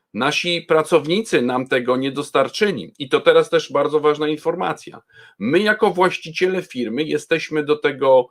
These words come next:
e, zobligowani i to my dokonujemy decyzji. Przede wszystkim my jako właściciele dokonujemy decyzji, kto będzie pracował w naszej firmie.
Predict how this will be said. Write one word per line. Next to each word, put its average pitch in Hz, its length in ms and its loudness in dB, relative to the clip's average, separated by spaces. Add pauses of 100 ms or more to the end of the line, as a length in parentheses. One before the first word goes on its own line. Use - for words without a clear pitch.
(440)
e, 110 260 -2
zobligowani 147 1080 0
i 151 140 -10
to 139 160 0
my 160 340 0
dokonujemy 131 1040 -2
decyzji. 120 500 -6
Przede 170 220 -4
wszystkim 185 360 -6
my 175 80 2
jako 170 220 0
właściciele 156 600 2
dokonujemy 147 600 0
decyzji, 139 420 -8
kto 156 220 4
będzie 151 280 0
pracował 127 460 0
w 123 60 -8
naszej 123 320 -4
firmie. 107 340 -8